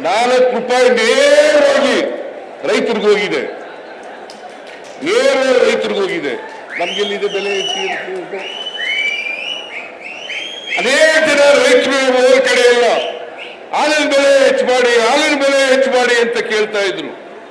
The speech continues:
ಕೊಂಡ್ಕೊಳ್ತಕ್ಕಂಥ ಬೆಲೆ ಏನು ಹೆಚ್ಚು ಮಾಡಿ ಅಂತ ಕೇಳ್ಕೊತಾ ಇದ್ರು. ಅವರು ಐದು ರೂಪಾಯಿ ಹೆಚ್ಚು ಮಾಡಬೇಕು, ಆದ್ರೂ ಕೂಡ ಬೇರೆ ರಾಜ್ಯಗಳಿಗಿಂತ ಕಡಿಮೆ ಇದೆ. ನಮ್ಮಲ್ಲಿ ಮಾರಾಟದ ಬೆಲೆ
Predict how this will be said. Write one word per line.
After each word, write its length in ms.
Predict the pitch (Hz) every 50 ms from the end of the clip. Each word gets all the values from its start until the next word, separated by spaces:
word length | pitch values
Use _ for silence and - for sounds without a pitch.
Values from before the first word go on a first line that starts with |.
| - - - - - - - - -
ಕೊಂಡ್ಕೊಳ್ತಕ್ಕಂಥ 760 | 240 294 294 277 - 311 302 285 294 285 277 277 277 277 269 254 254
ಬೆಲೆ 140 | 247 254 254 254 247
ಏನು 140 | 254 254 247 240
ಹೆಚ್ಚು 200 | 240 233 240 233 208 240
ಮಾಡಿ 160 | 240 233 240 233
ಅಂತ 120 | 226 - 208 202 - -
ಕೇಳ್ಕೊತಾ 420 | 214 208 - - 208 - - 202 196 180
ಇದ್ರು. 220 | 160 156 139 120 98 - - - - - - - - - - - - - - - - - - - -
ಅವರು 200 | 233 262 269 269 262 254 247 294
ಐದು 120 | 294 285 285 269
ರೂಪಾಯಿ 540 | 254 - 277 269 277 277 277 - - - - - - - - - - - - - - - - - - - 190
ಹೆಚ್ಚು 180 | 233 - - 196 247
ಮಾಡಬೇಕು, 480 | 262 285 285 277 277 269 262 269 - - 180 180 214
ಆದ್ರೂ 240 | 247 262 254 294 285 247 - -
ಕೂಡ 120 | 226 214 208 214 226 226 - 165 - - - - - - - - - - - -
ಬೇರೆ 240 | 143 170 196 208 214 214 214 202 196
ರಾಜ್ಯಗಳಿಗಿಂತ 760 | 190 202 196 202 190 180 180 185 185 175 175 180 175 - - 196 - - 175
ಕಡಿಮೆ 320 | 165 165 165 170 175 175 180 175 170
ಇದೆ. 240 | 165 170 175 175 180 175 170 156 135 120 - - - - - - - - - - - - -
ನಮ್ಮಲ್ಲಿ 300 | 151 170 185 185 185 180 165 165
ಮಾರಾಟದ 420 | 175 190 196 208 208 185 190 180 175 170
ಬೆಲೆ 160 | 170 180 202